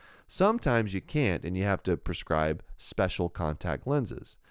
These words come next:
And this, these are spe-, uh, contact lenses that vault over the eye. They're huge contact lenses called scleral lenses that basically, they, they just go over the eye and they, they negate any s-, any curvature at all.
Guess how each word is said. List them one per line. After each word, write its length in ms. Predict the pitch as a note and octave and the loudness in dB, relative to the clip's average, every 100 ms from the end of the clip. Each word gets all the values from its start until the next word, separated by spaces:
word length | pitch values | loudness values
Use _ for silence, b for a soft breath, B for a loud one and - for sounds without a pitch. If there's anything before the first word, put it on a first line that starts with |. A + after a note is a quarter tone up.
| b b b b | b b b b
And 260 | D2+ E2 G2 | -4 0 2
this, 180 | D#3 | 2
these 220 | - D3 A#2+ | 4 4 6
are 100 | F#2+ | 4
spe-, 160 | - | 4
uh, 200 | A#2+ G#2 | 2 2
contact 380 | G2 C3+ C3 G#2 | 0 0 2 0
lenses 360 | A2+ A#2+ A2 G2+ | 2 4 4 2
that 160 | F2+ E2+ | 0 0
vault 480 | E2 G2 A2+ - - | -2 2 2 0 -6
over 320 | F#2+ G2+ A2+ | -4 0 0
the 180 | F#2 D#2 | 0 0
eye. 280 | E2+ E2+ D2 | 2 2 0
They're 140 | D#2 | -4
huge 520 | - F3 F3 D3+ B2 | -6 -4 4 4 4
contact 400 | - A2 G#2 E2+ | 0 -2 0 -2
lenses 240 | F2+ D#2+ F2 | -2 -4 -4
called 220 | F#2 D2 | -6 -6
scleral 640 | - - G2+ G#2 G2+ F2+ | -8 -6 2 4 6 4
lenses 640 | E2+ A#2+ F#2+ D2+ D2+ - - B B | 4 2 2 -2 -2 -4 -10 B B
that 160 | - F3 | -4 4
basically, 680 | A3+ - C3+ B2 A2 G#2 G2 b b b | 4 4 -4 0 2 2 -4 b b b
they, 240 | A2 A#2+ A2+ - | 2 4 4 0
they 180 | A2+ A2+ | 2 2
just 240 | G2+ G#2 | 2 0
go 180 | C3 C#3+ | 6 6
over 140 | B2+ | 6
the 160 | A#2 G#2+ | 4 6
eye 240 | G2+ G2 | 6 4
and 180 | F#2+ F#2 | 2 0
they, 360 | F#2 F2+ F2+ E2 - | 0 0 0 -4 -6
they 420 | F2 E2+ E2+ D2+ - | -2 0 0 -4 -12
negate 800 | F2+ F#2 E2+ F#2+ G#2 F2 C#2+ - | -8 -6 -6 0 0 0 -6 -14
any 460 | F#2+ F#2+ F#2 E2+ D#2 - _ | -10 -6 -4 -4 -6 -12 _
s-, 180 | - - - - | -20 -18 -16 -8
any 340 | G#2+ G#2+ F#2+ | -4 -2 -2
curvature 580 | - A#2 F#2+ F2 F2+ D#2+ | -2 0 2 0 -2 -2
at 60 | |
all. 300 | D2 A1 - | -4 -6 -16